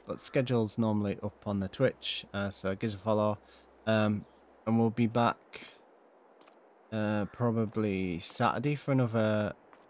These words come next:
Elm Creek episode, and then there'll be, there should be a Calmsden episode up. Um, no, it's Saturday tomorrow. Friday. Yeah, yeah. Oh, okay.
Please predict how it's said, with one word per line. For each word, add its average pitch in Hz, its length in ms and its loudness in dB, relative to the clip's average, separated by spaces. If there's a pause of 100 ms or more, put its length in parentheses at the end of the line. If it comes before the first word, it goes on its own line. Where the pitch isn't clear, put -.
Elm 117 200 2
Creek 156 260 0
episode, 139 500 -2
and 113 140 4
then 104 160 4
there'll 101 120 0
be, 98 340 -2
there 104 100 -6
should 127 200 -6
be 147 80 0
a 135 40 2
Calmsden 120 520 2
episode 104 680 -2
up. - 300 -4 (1120)
Um, 87 360 -6 (2750)
no, 139 200 -4
it's 131 180 -4
Saturday 143 400 -6 (180)
tomorrow. 135 300 -6 (460)
Friday. 107 380 -4 (240)
Yeah, 123 240 -2 (140)
yeah. 131 220 0 (160)
Oh, 151 200 0
okay. 139 280 -4